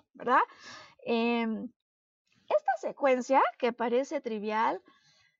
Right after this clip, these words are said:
nos la repetimos muchas veces. No me habló ayer, no me habló antier, ya no me quiere hablar. ¿Por qué? Pues porque posiblemente,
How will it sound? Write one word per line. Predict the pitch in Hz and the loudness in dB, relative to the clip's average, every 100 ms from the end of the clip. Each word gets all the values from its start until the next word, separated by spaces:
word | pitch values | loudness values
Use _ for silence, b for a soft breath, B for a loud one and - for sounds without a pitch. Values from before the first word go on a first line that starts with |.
| _ _ | _ _
nos | 254 247 | -2 0
la | 247 | 2
repetimos | 226 220 240 311 277 240 | 0 -2 -4 -4 -4 -4
muchas | 226 - 233 196 | -6 -6 -6 -4
veces. | 196 - - - - _ _ _ _ _ _ _ _ | -6 -6 -18 -20 -20 _ _ _ _ _ _ _ _
No | 226 240 | -4 4
me | 247 | 6
habló | 240 | 8
ayer, | 254 285 349 - | 6 6 4 0
no | 240 226 | -6 -2
me | 220 | 0
habló | 220 226 | 2 2
antier, | 226 285 294 - - | 0 0 0 0 -8
ya | 240 233 233 | 0 2 2
no | 233 | 2
me | 233 | -2
quiere | - 262 | 2 4
hablar. | 285 330 440 480 | 6 4 2 2
¿Por | - 214 | -6 -2
qué? | 294 - _ | -2 -4 _
Pues | - | -14
porque | - 208 202 | -12 -14 -14
posiblemente, | - 233 - 220 240 240 240 359 | -14 -16 -10 -8 -4 -4 -6 -4